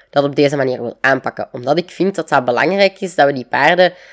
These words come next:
de kans geven om echt terug vanaf nul te beginnen, om echt terug een positieve associatie op te bouwen, door dat niet gewoon op te pikken van waar dat ze het al kennen.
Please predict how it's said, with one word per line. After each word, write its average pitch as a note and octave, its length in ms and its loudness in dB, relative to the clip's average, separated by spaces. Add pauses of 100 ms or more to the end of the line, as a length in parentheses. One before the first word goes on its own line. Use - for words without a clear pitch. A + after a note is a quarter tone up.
(180)
de C#3 100 -4
kans E3+ 380 2
geven F3+ 300 4
om C3+ 140 0
echt D#3+ 200 0
terug - 300 -6
vanaf - 320 -8
nul D#3+ 260 0
te - 140 -12
beginnen, G#3 400 0
om C#3+ 180 0
echt - 360 -4
terug D3+ 340 -6 (1600)
een C3+ 220 -2 (140)
positieve F#3+ 480 0
associatie - 600 -4
op G3 200 4
te F#3 120 2
bouwen, D3 440 4 (340)
door D3+ 340 2
dat C3+ 180 4
niet C#3+ 260 -6
gewoon C3+ 420 0
op F3 160 0
te F3+ 100 -2
pikken D3+ 460 0 (460)
van C#3+ 180 4
waar C#3 200 6
dat C3 120 -8
ze - 80 -12
het - 100 -10
al F2 100 -4
kennen. A2+ 300 -4